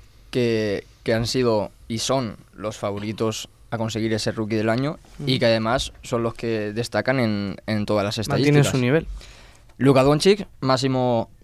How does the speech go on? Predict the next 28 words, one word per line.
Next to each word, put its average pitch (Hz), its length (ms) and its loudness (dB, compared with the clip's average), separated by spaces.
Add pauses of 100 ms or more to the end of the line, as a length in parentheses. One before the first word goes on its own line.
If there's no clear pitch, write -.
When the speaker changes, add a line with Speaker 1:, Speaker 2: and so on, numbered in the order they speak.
(280)
Speaker 1:
anotador 127 680 6 (140)
de, 117 600 2
de 117 140 -2
los 110 160 2
rookies 139 480 -2
y 123 80 0
además 117 340 2
el 117 80 2
que 107 100 -6
más, 104 500 -4
Speaker 2:
El 135 80 -10
que 131 100 -6
más 127 120 -2
Speaker 1:
el 127 60 4
Speaker 2:
juega. 127 140 4
Speaker 1:
que 113 60 6
más 110 120 2
juega, 135 280 2
Speaker 2:
Así - 160 -16
Speaker 1:
exacto, 120 340 -2
Speaker 2:
es. - 20 -4
Speaker 1:
que 135 80 2
promedia 120 380 4
casi 113 240 -2
veinte 117 260 -2
puntos 117 300 -6
por 104 140 -2
partido. 117 420 -2